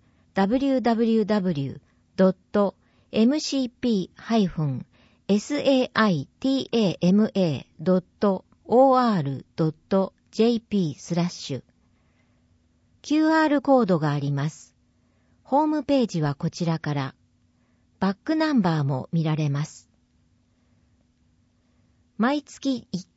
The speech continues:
回一日発行。一部三十円。組合員の購読料は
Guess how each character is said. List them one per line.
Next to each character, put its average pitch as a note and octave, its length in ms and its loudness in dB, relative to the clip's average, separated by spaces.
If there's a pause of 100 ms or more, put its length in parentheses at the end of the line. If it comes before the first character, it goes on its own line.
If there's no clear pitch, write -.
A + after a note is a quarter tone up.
回 E3+ 400 -2
一 C4+ 300 -4
日 A#3 280 -2
発 F3+ 220 -4 (120)
行。 D3+ 320 -2 (480)
一 A3 300 -2
部 G#3 120 0
三 G3+ 380 2
十 F3+ 300 0
円。 - 200 -8 (580)
組 D4+ 360 0
合 D#4+ 80 0
員 F#3+ 380 2
の C#3 280 -6
購 A#3+ 260 4
読 A#3 220 0
料 D#3 240 0
は C3+ 220 -4